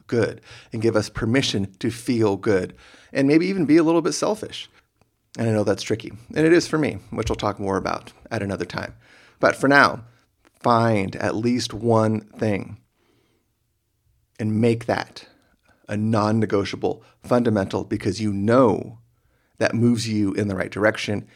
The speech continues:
and lights you up. And that's what we need to focus more on and what we need to get back to. And so,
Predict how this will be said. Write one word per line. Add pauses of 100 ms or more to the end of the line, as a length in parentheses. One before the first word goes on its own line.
(160)
and
lights
you
up. (240)
And
that's
what
we
need
to
focus
more
on (300)
and
what
we
need
to
get
back
to. (880)
And
so,